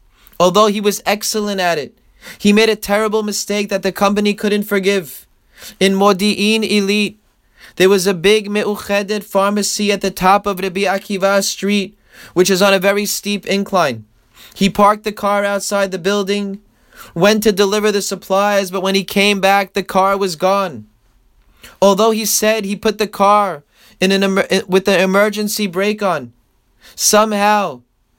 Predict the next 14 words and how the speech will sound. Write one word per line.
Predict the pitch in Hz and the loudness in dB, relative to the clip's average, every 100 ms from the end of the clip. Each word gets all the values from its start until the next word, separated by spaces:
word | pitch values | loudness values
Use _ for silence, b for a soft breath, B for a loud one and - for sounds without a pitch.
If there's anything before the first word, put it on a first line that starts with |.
| b b | b b
the | 160 208 | 0 0
car | 208 202 208 214 208 | 2 2 4 2 0
rolled | 180 196 220 220 185 | 0 0 2 0 -2
down | 196 208 208 | -2 0 -2
the | 196 202 | -4 -4
incline | 214 208 202 202 208 196 | -6 -2 0 0 -2 -2
and | 185 196 | -2 -4
crashed | - 190 190 208 214 - | -2 2 4 4 -2 -6
into | 202 208 208 | -2 0 0
a | 202 | 0
wall | 180 196 208 202 | 0 -2 0 -2
at | 196 | -2
the | 196 | -2
bottom. | 185 196 196 165 | 0 0 0 -4